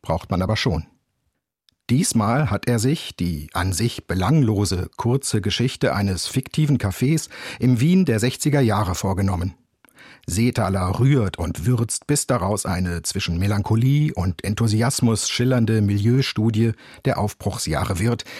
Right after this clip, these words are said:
die mit Anlauf in die Bestsellerlisten sprang. Allabendlich lassen in dem namenlosen Café polternde Proletarier, charmante Verlumpte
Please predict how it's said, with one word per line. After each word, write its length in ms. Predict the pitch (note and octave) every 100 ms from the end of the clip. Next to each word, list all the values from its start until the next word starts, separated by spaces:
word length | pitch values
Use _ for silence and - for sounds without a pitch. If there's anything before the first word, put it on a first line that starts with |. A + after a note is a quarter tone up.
| - -
die 60 | C3+
mit 200 | C3+ -
Anlauf 480 | C#3 A2+ E2 - -
in 100 | A2
die 120 | G#2
Bestsellerlisten 920 | - G#2+ - - F2+ F2 D#2 - - D2+
sprang. 420 | - - D#2 - _ _ _ _ _ _ _
Allabendlich 840 | - B2 B2+ G2+ A2+ F#2+ D#2+ D2 -
lassen 360 | F2+ E2+ F2+ C#2+
in 160 | E2+
dem 220 | E2 D2+
namenlosen 720 | D#2+ G2+ A#2+ G2+ F#2+ A#2+ G#2+
Café 480 | - F#2+ - C3 C3+ - - - _
polternde 560 | - A2 B2 A2+ F2+ C2+
Proletarier, 960 | - F#2+ F#2 - A#2 B2+ G#2+ G#2 F#2+ F#2
charmante 600 | - E2+ C#2 G#2+ G#2+ F#2+
Verlumpte 720 | - F#2+ G#2+ C3 - - A2